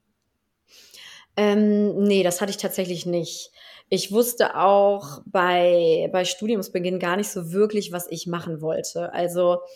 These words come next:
die Wahl auf das Studium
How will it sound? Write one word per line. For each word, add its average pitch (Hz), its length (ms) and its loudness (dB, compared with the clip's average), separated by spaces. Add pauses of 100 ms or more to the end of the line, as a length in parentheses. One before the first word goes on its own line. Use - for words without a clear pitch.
(320)
die 185 160 -4
Wahl 196 680 2 (200)
auf 180 200 0
das 180 200 -4
Studium 190 680 -2